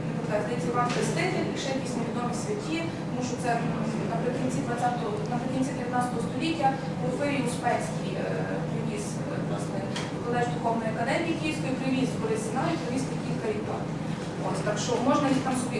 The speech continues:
оглянути вживу, в оригіналі, навіть у нас в Україні. Ось, і, власне, ті синайські ікони, так звані, це так званий Синайський Спас, це є перші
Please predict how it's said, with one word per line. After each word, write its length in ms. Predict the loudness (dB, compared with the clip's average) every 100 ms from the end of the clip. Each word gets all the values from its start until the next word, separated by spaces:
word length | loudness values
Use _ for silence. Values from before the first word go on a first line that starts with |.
| 2
оглянути 400 | 2 2 2 2
вживу, 280 | 0 0 0 0
в 40 |
оригіналі, 440 | -2 0 0 0 -2
навіть 180 | -2 -2
у 40 | -2
нас 80 | -2
в 40 |
Україні. 380 | -2 -2 -4 -4 -4 -4 -4 -4 -4 -4 -2
Ось, 160 | 0 0 0
і, 20 | 2
власне, 240 | 4 4 4 4
ті 60 | 2
синайські 440 | 2 4 2 2 0 2
ікони, 220 | 2 2 2
так 100 | 0
звані, 260 | 2 2 2 0
це 60 | 0
так 100 | 0 0
званий 220 | 2 2 2
Синайський 400 | 2 2 0 -2
Спас, 180 | 0 0 0
це 80 | 0 0
є 20 | 2
перші 300 | 2 2 0